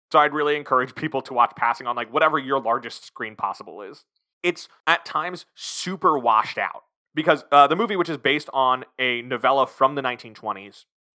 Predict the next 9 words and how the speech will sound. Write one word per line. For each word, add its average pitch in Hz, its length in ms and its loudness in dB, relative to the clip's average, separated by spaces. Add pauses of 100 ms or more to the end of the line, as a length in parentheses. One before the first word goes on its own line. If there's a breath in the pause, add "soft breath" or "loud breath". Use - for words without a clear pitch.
(180)
and 135 120 -4
it's - 100 -10
set - 180 4
in 123 80 -14
the 117 60 -8
twenties, 98 440 -10 (300)
is 139 440 0
about 120 480 6 (140)
a 113 500 0